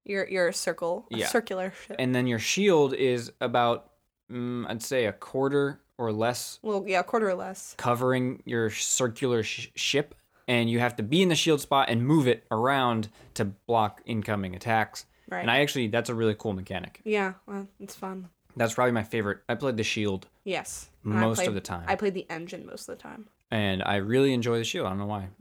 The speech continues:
Speaker 2: It's 'cause it's, like, simple, but
Speaker 1: But it's, like, challenging. You have to be on it. You can't just, like, fall asleep at the wheel at the
Speaker 2: Yeah.
Speaker 1: shield. None of these, honestly, you can fall asleep at the wheel.
Speaker 2: Yeah. I, I enjoyed, for some reason, trying to predict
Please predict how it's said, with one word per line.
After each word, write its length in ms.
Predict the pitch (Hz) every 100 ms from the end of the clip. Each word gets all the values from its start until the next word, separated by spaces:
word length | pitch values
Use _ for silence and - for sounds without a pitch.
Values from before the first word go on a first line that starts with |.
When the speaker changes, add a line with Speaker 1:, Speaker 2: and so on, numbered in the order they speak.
| -
Speaker 2:
It's 140 | 113
'cause 180 | - 123
it's, 140 | 120
like, 260 | 139 127 -
simple, 500 | - 180 208 269 269
but 540 | 202 190 180 - - -
Speaker 1:
But 100 | 240
it's, 100 | 247
like, 140 | 277
challenging. 420 | 254 294 285 175 185
You 80 |
have 180 | 254 247
to 60 | 233
be 160 | 214 196
on 180 | 202 190
it. 80 |
You 100 | 170
can't 200 | 190 226
just, 120 | 220 220
like, 120 | 190
fall 160 | 202 180
asleep 260 | - 196
at 120 | 170 -
the 60 |
wheel 260 | - 190 156
at 80 | -
the 80 |
Speaker 2:
Yeah. 140 | 220 131
Speaker 1:
shield. 280 | 175 226 - _ _ -
None 180 | 233 330
of 80 | 311
these, 240 | 247 226
honestly, 400 | 202 180 185 175
you 60 | 160
can 160 | 175 185
fall 160 | -
asleep 280 | - - -
at 100 | -
the 60 | 220
wheel. 180 | - - -
Speaker 2:
Yeah. 280 | 113 95 - _ _ _ 143
I, 240 | 131 123
I 100 | 127 127 135
enjoyed, 720 | 131 127 131 135 139 139 - -
for 160 | 143
some 200 | 123 139
reason, 520 | 131 135 131 131 123 -
trying 280 | - 127 131
to 80 | 131
predict 640 | - 107 107 113 - -